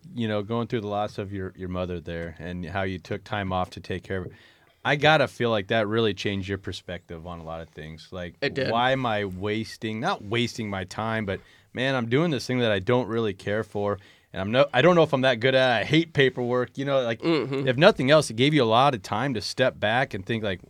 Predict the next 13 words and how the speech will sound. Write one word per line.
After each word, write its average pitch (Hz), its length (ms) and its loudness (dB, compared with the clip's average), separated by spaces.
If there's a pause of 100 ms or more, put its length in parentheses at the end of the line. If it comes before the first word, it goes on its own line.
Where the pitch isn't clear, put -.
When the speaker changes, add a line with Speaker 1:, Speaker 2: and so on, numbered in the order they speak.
(120)
Speaker 1:
"What 104 160 0
do 180 80 4
I 175 80 6
wanna 117 320 2
do 92 480 -6
with - 80 -20 (320)
Speaker 2:
Right. 123 220 6
Speaker 1:
my 107 140 0
time?" 92 560 -8 (400)
Speaker 2:
It 156 120 4
did, 143 300 0
for 143 140 -6
sure. 143 340 -4